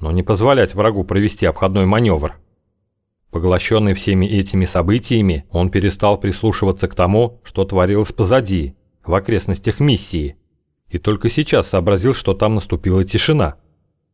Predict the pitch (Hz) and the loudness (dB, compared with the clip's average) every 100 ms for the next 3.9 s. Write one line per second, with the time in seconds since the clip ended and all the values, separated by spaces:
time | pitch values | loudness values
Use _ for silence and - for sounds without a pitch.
0 | _ - 82 113 - 107 90 113 113 98 | _ -4 0 0 0 -2 2 0 0 -2
1 | 95 147 135 78 - _ _ - 85 87 | 2 2 2 0 -4 _ _ -4 0 0
2 | 98 95 120 123 135 123 - 101 101 92 | 0 0 0 0 0 0 0 -2 0 0
3 | - 98 113 110 117 92 - 71 | 0 0 2 2 0 0 -2 -12